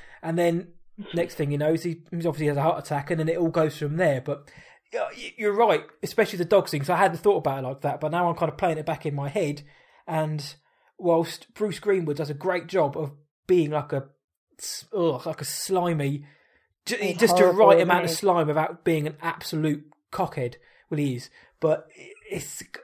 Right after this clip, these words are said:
Speaker 1: like, in those early scenes, he kind of conceals it, like with the dog. You're kind of thinking, is he being nice to the dog by letting him have the meat rather than just chucking it in the bin?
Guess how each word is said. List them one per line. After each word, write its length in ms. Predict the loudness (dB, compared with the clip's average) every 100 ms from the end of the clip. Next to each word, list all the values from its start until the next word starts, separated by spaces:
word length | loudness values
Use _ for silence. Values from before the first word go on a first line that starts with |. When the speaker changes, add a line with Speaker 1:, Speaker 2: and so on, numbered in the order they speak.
| _ _
Speaker 1:
like, 140 | 0 2
in 140 | 4
those 240 | 6 6
early 300 | 6 4 4
scenes, 300 | 0 0 -2
he 60 | -4
kind 300 | -6 -2 -2
of 100 | -2
conceals 540 | -2 -2 2 2 2
it, 80 | 0
like 160 | 0 2
with 140 | 0
the 80 | 0
dog. 320 | 2 2 2 -10 _ _
You're 80 | -12
kind 180 | -4 -2
of 80 | -2
thinking, 440 | -4 -4 -4 -6 -16 _
is 140 | -4 -4
he 80 | 0
being 260 | 4 4
nice 280 | 4 0 -2
to 60 | -4
the 80 | -2
dog 260 | 0 0
by 100 | 0
letting 180 | 2 0
him 60 | -2
have 180 | -4
the 80 | -4
meat 320 | -2 -2 -4 _ _ 0
rather 220 | 2 4
than 140 | 2
just 160 | 0 -4
chucking 300 | -6 -4 -4
it 40 | -4
in 60 |
the 80 | -4
bin? 360 | -2 -4 -4